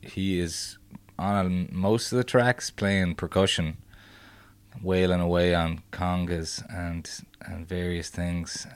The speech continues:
And he also, yeah, no, he's, he's just on percussion. I was gonna say he engineered, but he didn't. Uh, he, no, he engineered one of the tracks on the so-, on the album as well. And then Alan, the lead guitar player, played on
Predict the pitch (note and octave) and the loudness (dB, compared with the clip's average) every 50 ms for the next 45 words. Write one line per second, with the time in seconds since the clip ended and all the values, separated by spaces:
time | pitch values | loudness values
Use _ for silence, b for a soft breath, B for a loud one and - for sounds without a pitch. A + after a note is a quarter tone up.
0 | - - _ - G2 G2+ A#2 B2 B2 B2+ C3+ B2+ - - B2+ B2 B2 A#2+ A#2+ A#2+ | -20 -8 _ 0 4 8 10 12 12 12 10 8 6 6 6 8 10 10 10 10
1 | A#2+ A#2+ A#2+ A#2+ A#2+ A#2+ A#2 A2+ A2 - - - _ _ _ _ _ _ _ _ | 10 8 8 8 8 6 6 6 4 0 -4 -10 _ _ _ _ _ _ _ _
2 | _ _ _ _ _ _ _ _ _ _ _ - - _ _ _ _ _ _ - | _ _ _ _ _ _ _ _ _ _ _ -20 -20 _ _ _ _ _ _ 4
3 | A2+ A#2+ A2+ F#2+ F#2+ G2+ F#2 E2 E2 G#2 G#2 F#2 - - - F#2+ F#2 G#2 G#2+ - | 6 8 8 8 6 6 4 4 4 2 0 0 -2 -2 -4 -2 0 0 0 0
4 | G#2 F2 D#2+ - E2+ - F#2 F2+ - - E2 D#2 D2+ D#2 - F2+ E2+ - - D#2+ | 0 0 0 -2 -2 0 0 0 0 0 -2 -4 -4 -4 -4 -4 -4 -2 -4 -4
5 | E2 D#2 D#2+ E2 D#2+ E2 D#2+ D#2+ D#2+ D#2 - D#2 D#2 D#2 - F2 D#2+ D#2 D2+ - | -4 -4 -4 -4 -4 -4 -4 -4 -4 -4 -6 -6 -8 -6 -6 -6 -6 -6 -8 -10
6 | - - - - E2+ - - - G2 G2 C3+ B2 D3 B2 F#2 A2 A#2 B2 B2 A2+ | -12 -16 -14 -12 -12 -10 -6 0 2 4 6 6 6 6 6 6 6 6 6 4
7 | A#2 A#2+ A#2 G#2+ F#2+ G#2+ A#2 A#2 G#2+ F#2+ E2+ - F#2+ E2 D#2+ - - F2+ F2 E2 | 4 4 4 4 6 6 6 4 4 2 2 2 2 2 2 0 -4 -4 -4 -4
8 | D#2 - - D#2+ - F2+ F2 E2 D#2+ E2 D#2+ D#2+ D#2+ D2+ D2+ D#2 E2 F2+ E2+ D#2+ | -4 -6 -6 -6 -4 -4 -4 -4 -2 -2 -2 -2 -2 -4 -6 -6 -4 -2 -2 -2
9 | D2+ B B B B B B B B B B B B B B B B _ - F2+ | -2 B B B B B B B B B B B B B B B B _ 0 4
10 | F#2+ F#2+ F#2 - - G2 G2 G2+ G#2 G2+ F#2+ F2+ E2+ D#2 - _ _ _ _ _ | 6 6 6 6 8 8 8 10 8 6 6 4 2 0 -6 _ _ _ _ _
11 | _ _ - - - F#2 F2+ E2+ F2 F2+ F2+ F2 E2+ E2+ - E2+ F2 F2 E2+ - | _ _ -12 -4 0 0 2 2 2 2 0 0 -2 0 2 2 2 2 2 0
12 | F2 E2+ E2+ E2+ E2 E2 - - - - - - F2 E2+ E2+ E2+ E2+ E2 D#2 D#2 | 0 0 2 2 0 0 -2 -6 -12 -12 -8 -4 -4 -2 -2 -2 -2 -4 -4 -6
13 | E2+ E2 E2 E2 D#2+ D#2+ D#2 D2+ D2+ D2+ D2 C#2 | -6 -6 -4 -4 -4 -4 -6 -6 -6 -6 -8 -8